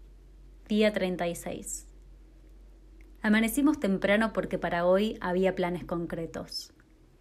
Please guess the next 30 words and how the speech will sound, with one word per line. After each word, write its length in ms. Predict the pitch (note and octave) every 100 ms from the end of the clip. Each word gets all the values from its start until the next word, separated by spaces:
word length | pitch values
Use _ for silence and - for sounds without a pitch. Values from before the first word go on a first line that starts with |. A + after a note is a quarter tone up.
| _ _ _ -
Ir 200 | A#3 A3+
al 120 | G#3+
Parque 400 | G#3+ G#3+ A3+ G#3+
Nacional 460 | G3 - F#3 F#3 F#3
de 80 |
Penang. 440 | F3+ E3 D#3 D#3+ D#3+ - - _ _ _ _ _ _ _ _ _ _ _ _ _
Había 280 | G3 G3 B3
que 100 | A#3+
tomar 240 | G3 G3+ G#3+
un 80 |
colectivo 480 | G#3 F#3 F3+ - A3
hasta 180 | A3 G3
la 80 | F3+
entrada 580 | F3+ G#3 A3+ B3 C#4 D4+
y 100 | G3
después 360 | F3 - G3+ G#3
andar 280 | G3 F#3+ G3+
como 220 | F#3 F3
dos 240 | F3+ G#3 G#3
o 80 |
cuatro 360 | G3 F#3+ F#3+ G3
horas 360 | G3+ A3 A#3+ -
según 400 | - E3+ E3+ F#3+
el 120 | F#3+
camino 320 | F3 F3+ F#3+
de 120 | F3
trekking 420 | D#3+ F3+ F3 F3+ E3+
que 120 | E3+
se 200 | - E3+
elija. 460 | E3 E3 - -